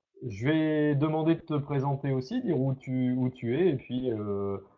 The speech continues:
comment tu communiques aussi, toi, sur, euh, sur les réseaux sociaux.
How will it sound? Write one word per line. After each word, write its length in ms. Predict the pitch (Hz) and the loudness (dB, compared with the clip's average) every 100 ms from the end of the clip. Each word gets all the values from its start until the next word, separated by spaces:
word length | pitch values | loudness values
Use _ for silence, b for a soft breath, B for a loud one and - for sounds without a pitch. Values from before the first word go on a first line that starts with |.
| B _ _ | B _ _
comment 280 | - 135 156 | -2 2 2
tu 140 | 143 135 | -2 -4
communiques 480 | 135 123 127 127 | 0 0 0 0
aussi, 320 | 117 110 151 147 | -2 -4 -6 -6
toi, 200 | 131 139 | -4 -4
sur, 340 | - 120 104 | -4 -6 -4
euh, 680 | 98 95 95 92 90 92 101 | -4 -4 -6 -6 -8 -10 -10
sur 120 | 107 | -8
les 80 | 104 | -6
réseaux 260 | 104 107 123 | -4 -6 -6
sociaux. 380 | 113 - 92 | -10 -10 -14